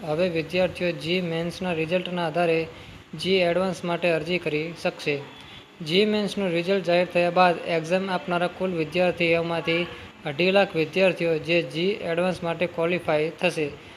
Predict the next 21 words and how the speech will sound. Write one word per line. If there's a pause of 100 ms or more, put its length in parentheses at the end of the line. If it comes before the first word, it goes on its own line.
(220)
વિદ્યાર્થીઓ
એન
ટી
આઈની
વેબસાઇટ (380)
જી
મેન
ડોટ (120)
એન
ટી
એ
ડોટ
એ
સી
ડોટ
ઇન (460)
પરથી
પરિણામની
વિગતો (200)
મેળવી
શકશે.